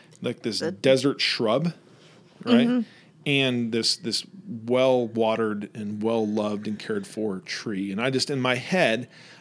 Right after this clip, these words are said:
Speaker 1: I kinda thought about my days of riding my dirt bike out in the desert and these little, like, gnarly little scrub brush things that are out there. And then I think about, like, this, um, there's a place in Fallbrook, the Grand Tradition.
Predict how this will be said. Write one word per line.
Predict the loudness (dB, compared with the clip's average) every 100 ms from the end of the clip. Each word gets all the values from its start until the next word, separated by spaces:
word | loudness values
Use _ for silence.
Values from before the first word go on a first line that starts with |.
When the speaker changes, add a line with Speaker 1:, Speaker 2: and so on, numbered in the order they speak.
| -8
Speaker 1:
I | -2
kinda | 0 2
thought | 2 2
about | 2 0
my | -4
days | -2 0 0 -2
of | -2
riding | -2 -2
my | -4
dirt | -2 -4
bike | -2 -4 -6 -16 -20 _ _ -12 -8
out | -6
in |
the | -2
desert | -2 -2 -8
and | -8
these | -10 -4
little, | -2 -2
like, | -2 -4 -6 -14 _ -20 -20 -20 _ _
gnarly | -4 0 2 4 2 2
little | 0 0 0 -2 -8 -18 -20 -10
scrub | -8 0 0 2
brush | 0 -2 -2
things | -2 -2 -4 -6
that | -6
are | -4
out | -6 -4
there. | -4 -4 -8 -20 -20 -20 -8
And | -2
then | 0
I | 0
think | -2 -2
about, | -2 -2
like, | -4 -4
this, | -4 -2 -2
um, | -4 -8 -10 -14 -20 _ -20 -20 -10
there's | -10
a | -6
place | -4 -4
in | -4
Fallbrook, | -4 -4 -6
the | -8
Grand | -6 -4 -4
Tradition. | -4 -4 -4 -4 -8